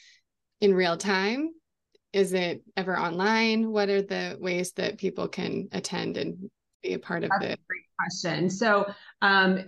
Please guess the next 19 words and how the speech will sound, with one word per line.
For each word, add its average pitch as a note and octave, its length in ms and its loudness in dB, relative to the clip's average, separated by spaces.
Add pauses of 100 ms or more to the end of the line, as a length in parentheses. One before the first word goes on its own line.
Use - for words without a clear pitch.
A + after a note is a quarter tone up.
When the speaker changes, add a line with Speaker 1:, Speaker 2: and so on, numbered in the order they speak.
(100)
Speaker 2:
for G#3 260 2
those A#3 380 0
who A3 260 2
are G3 280 0
local A3 360 -2
in F#3 200 -4
our F3+ 260 0
area, A#3 680 0
uh, D#3 140 -6
attending G3+ 520 0
in F3 160 2
person G3 640 -2
is F3 480 2 (160)
awesome F#3+ 420 2
because G3 460 -2
you F#3 300 0
have F3+ 240 0
that F3+ 180 2
opportunity F3+ 640 0